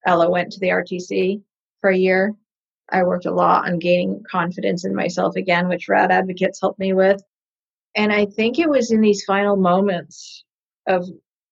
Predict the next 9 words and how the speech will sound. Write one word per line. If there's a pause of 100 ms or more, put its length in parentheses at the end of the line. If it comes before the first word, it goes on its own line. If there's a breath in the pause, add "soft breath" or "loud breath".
(180)
what
was
supposed
to
be
a
really
good
gesture